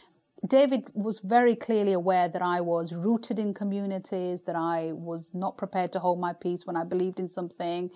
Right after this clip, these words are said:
that I was going to be true to myself, that I was outspoken, I was opinionated. But why he expected when I got into government, I'd, I'd suddenly have, like, an opinion bypass and become some kind of passive, placid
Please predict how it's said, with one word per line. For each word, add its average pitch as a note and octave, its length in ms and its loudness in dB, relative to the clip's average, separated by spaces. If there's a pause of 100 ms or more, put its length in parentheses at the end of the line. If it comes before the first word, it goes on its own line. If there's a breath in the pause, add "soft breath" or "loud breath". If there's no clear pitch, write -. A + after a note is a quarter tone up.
(360 loud breath)
that F#3 120 2
I F3 240 6
was E3+ 320 -2
going F3+ 220 0
to - 80 -8
be F#3 80 -4
true G3 280 0
to - 140 -8
myself, G3 760 2
that F3 120 -6
I G3 100 6
was F3+ 140 2
outspoken, F#3+ 800 2
I E3+ 140 2
was E3+ 240 -4 (160)
opinionated. F#3+ 920 0 (500 soft breath)
But A3+ 240 2
why C4 280 6
he C#4 160 4
expected - 640 0
when G3 120 0
I F#3+ 100 0
got G3 200 2
into G#3 240 0
government, F3 340 -4
I'd, F3 160 -2 (220)
I'd F#3 240 0
suddenly F#3+ 320 -6
have, F#3 160 -6
like, F3+ 160 0
an F#3+ 80 -2
opinion F3+ 320 -4
bypass F3 720 -4 (360 loud breath)
and F3+ 120 0
become F#3 260 -2
some F3+ 180 -6
kind F#3 220 -2
of E3+ 160 -6
passive, F3+ 480 -4
placid E3+ 560 -6